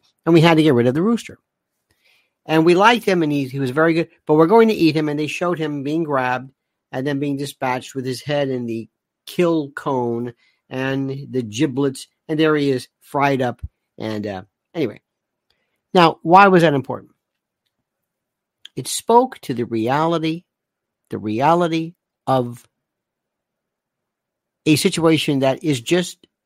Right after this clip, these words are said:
it, it, it's, it's nothing personal. That's the way it is.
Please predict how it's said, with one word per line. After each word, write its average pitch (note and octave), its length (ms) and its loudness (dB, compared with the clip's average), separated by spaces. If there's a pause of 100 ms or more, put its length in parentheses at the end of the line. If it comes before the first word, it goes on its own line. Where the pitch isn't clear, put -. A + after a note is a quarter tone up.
(240)
it, - 200 -12
it, F3+ 440 -4
it's, - 300 -2
it's - 220 -2
nothing F#3 440 0
personal. D3 640 0 (420)
That's C#3+ 800 -6 (320)
the A2 100 -6
way G#2+ 340 -6
it G#2 100 -10
is. F2+ 340 -20